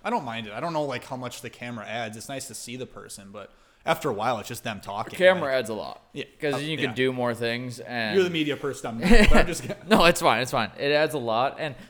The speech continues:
Speaker 2: for me, it's like, 'cause there are people who are more visual than, like, you can, you can listen to it over lunch and
Speaker 1: Yeah.
Speaker 2: you can comprehend everything that they're saying.
Speaker 1: Yeah.
Speaker 2: Whereas if I just had audio on of Rogan with some guest, like, if he had, um, Graham Hancock on again,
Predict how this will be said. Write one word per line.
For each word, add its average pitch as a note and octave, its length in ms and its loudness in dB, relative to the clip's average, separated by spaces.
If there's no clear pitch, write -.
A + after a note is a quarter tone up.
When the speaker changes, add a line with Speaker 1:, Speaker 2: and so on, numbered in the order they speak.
Speaker 2:
for G3 180 0
me, E3+ 320 -2
it's E3 120 -6
like, B2 100 -8
'cause D#3+ 180 -4
there D#3+ 120 0
are E3 100 -2
people D#3 320 -6
who C#3 140 -2
are C3 120 0
more A#2+ 220 -4
visual A2 480 -4
than, G#2+ 260 -4
like, G#2+ 140 -8
you F#3 200 -4
can, F#3+ 280 -8
you E3 160 -8
can E3+ 120 -6
listen D#3 220 -2
to D3+ 60 -2
it C3 80 -2
over A#2+ 240 -2
lunch A#2 400 -6
and C#3 120 -6
Speaker 1:
Yeah. A2+ 80 -4
Speaker 2:
you C3 100 -6
can A2 420 -6
comprehend B2 640 -4
everything A2+ 400 -6
that G#2+ 140 -8
they're G#2 120 -8
saying. A2+ 540 -8
Speaker 1:
Yeah. A#2+ 200 -6
Speaker 2:
Whereas B2 440 0
if B2 180 -8
I A#2 160 -2
just C#3 200 -8
had C#3 120 -4
audio A2+ 420 -4
on A#2+ 220 -4
of G#2 140 -10
Rogan G#2 380 -8
with G#2+ 100 -10
some A2 240 -8
guest, G#2 380 -6
like, G2 180 -8
if G#2+ 140 -8
he A2 140 -8
had, G2+ 440 -4
um, E2+ 600 -14
Graham A#2 260 -6
Hancock G2+ 520 -10
on D2+ 120 -12
again, - 320 -18